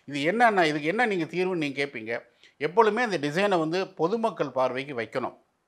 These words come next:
அவங்க என்ன சொல்றாங்க, "நாங்க ஹைவேஸ் ஆஃபீஸில் வச்சுருந்தோம், அந்த டி-, மாடல் டிசைனை வச்சுருந்தோம், கார்ப்பரேஷன் வச்சுருந்தோம், ரயில்வேஸ் வச்சுருந்தோம், கலெக்டரேட் வந்தோம்." அதெல்லாம் கரெக்ட். ஆனா, நம்ம பார்த்துட்டு வந்த பாலமும் எக்ஸிபிஷனில் இருக்கக்கூடிய பாலமும் வெவ்வேறையா ஒரு ஆறு மாசத்துல மாறி போயிடுது. ஏன் மாறுதுன்னா, அங்க இருக்கக்கூடிய வணிக பெருமக்கள் அல்லது வேற யாராவது ஒரு,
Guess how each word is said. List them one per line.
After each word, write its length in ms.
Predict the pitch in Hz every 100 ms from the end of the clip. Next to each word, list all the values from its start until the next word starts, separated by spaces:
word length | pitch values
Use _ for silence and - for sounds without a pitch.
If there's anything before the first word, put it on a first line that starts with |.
| _ _ _ _ -
அவங்க 280 | 113 117
என்ன 180 | 117 147
சொல்றாங்க, 580 | 170 151 139 131 117 113
"நாங்க 320 | 123 127 110
ஹைவேஸ் 260 | 135 160 139
ஆஃபீஸில் 380 | 123 110 117 107
வச்சுருந்தோம், 440 | 113 107 113 107
அந்த 140 | 107
டி-, 240 | 110 113 107
மாடல் 360 | 113 139 135
டிசைனை 340 | 113 113 143 117
வச்சுருந்தோம், 380 | 101 92 101 104
கார்ப்பரேஷன் 540 | 143 151 151 - 117
வச்சுருந்தோம், 380 | 113 107 113 113
ரயில்வேஸ் 340 | 127 156 156
வச்சுருந்தோம், 480 | 135 113 107 107 135
கலெக்டரேட் 420 | 127 143 147 135
வந்தோம்." 200 | 107 95
அதெல்லாம் 340 | - 151 185 151
கரெக்ட். 360 | 127 - 92 _ - - -
ஆனா, 560 | 135 151 127 156 165 - - _
நம்ம 280 | 123 160 180
பார்த்துட்டு 460 | 165 202 233 226
வந்த 200 | 202 180
பாலமும் 500 | 143 156 151 151 214
எக்ஸிபிஷனில் 540 | 160 180 208 190 175 160
இருக்கக்கூடிய 340 | 151 143 127
பாலமும் 420 | 127 131 139 175
வெவ்வேறையா 480 | 127 139 156 147 147
ஒரு 140 | 131
ஆறு 160 | 127 131
மாசத்துல 280 | 131 131 123
மாறி 220 | 113 127
போயிடுது. 360 | 110 107 92 113
ஏன் 260 | 202 226
மாறுதுன்னா, 380 | 180 147 135 175
அங்க 220 | 180 196
இருக்கக்கூடிய 640 | 208 233 202 180 208 196 143
வணிக 260 | 160 196
பெருமக்கள் 600 | 165 160 156 156 160 180
அல்லது 260 | - 147 165
வேற 200 | 151 147
யாராவது 480 | 151 160 165 151 135
ஒரு, 320 | 127 123